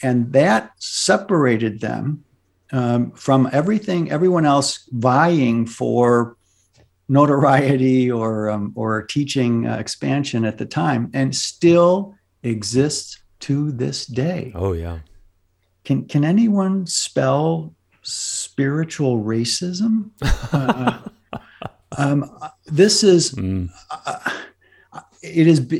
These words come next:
Speaker 1: is just boggles me that you never hear, uh, uh, um, a philosophical deconstruction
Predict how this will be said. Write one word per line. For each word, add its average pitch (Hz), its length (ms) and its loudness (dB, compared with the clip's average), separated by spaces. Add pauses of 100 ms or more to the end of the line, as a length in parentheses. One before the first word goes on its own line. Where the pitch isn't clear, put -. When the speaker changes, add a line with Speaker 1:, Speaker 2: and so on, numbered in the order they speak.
(140)
Speaker 1:
is - 100 0
just 160 280 0
boggles 131 560 2
me 120 220 -4
that 117 220 -4 (240)
you 131 200 2
never 143 480 4
hear, 127 760 -2 (540)
uh, 117 440 -2
uh, 113 420 -4
um, 117 360 -6
a 117 80 -8
philosophical 151 1160 -2
deconstruction 139 960 -4